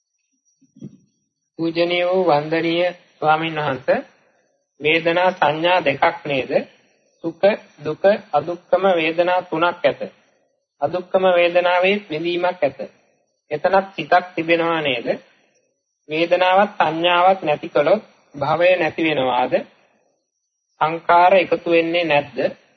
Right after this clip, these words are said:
ඒ සිතට එන සිතුවිලි දෙස බලා සිටීමෙන් සතියෙන් සිටියොත් අපිට භවය අතහැර ගන්න පුළුවන්ද? අප කෙරෙහි අනුකම්පා කර මේ පහදා දෙනමෙන්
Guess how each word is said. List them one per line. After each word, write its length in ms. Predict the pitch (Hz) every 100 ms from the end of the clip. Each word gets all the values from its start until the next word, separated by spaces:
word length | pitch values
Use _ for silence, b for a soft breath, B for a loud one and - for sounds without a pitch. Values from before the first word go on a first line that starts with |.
| _ _ _ _ _ -
ඒ 120 | 175
සිතට 320 | 175 165 180
එන 160 | 180 185
සිතුවිලි 460 | 185 160 170 175 170
දෙස 160 | 151
බලා 360 | - 156 147 160
සිටීමෙන් 600 | 165 170 170 151 143 226 - _ _ _
සතියෙන් 380 | 151 147 175 185
සිටියොත් 460 | 185 165 160 156 220 _ _ _ _ _ -
අපිට 240 | - 175
භවය 320 | 185 147 160 180
අතහැර 380 | 160 147 175 175
ගන්න 340 | 170 165 175
පුළුවන්ද? 480 | 165 151 151 127 127 202 - _ _ _ _ 143
අප 80 | 170
කෙරෙහි 360 | 160 170 180
අනුකම්පා 580 | 170 151 165 165 165 160
කර 160 | 160 180
මේ 200 | 180 165
පහදා 440 | 165 151 151 156 160
දෙනමෙන් 400 | 160 156 165